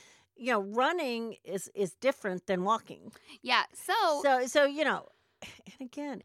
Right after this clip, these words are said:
Speaker 1: it, it depends on the shape of somebody's thigh.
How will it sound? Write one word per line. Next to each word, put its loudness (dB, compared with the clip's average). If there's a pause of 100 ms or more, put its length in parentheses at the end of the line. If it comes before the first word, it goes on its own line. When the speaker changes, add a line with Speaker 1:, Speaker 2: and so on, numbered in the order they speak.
(160)
Speaker 1:
it, -10
it -16
depends -12
on -8
the -12
shape -12
of -14
somebody's -12 (140)
thigh. -2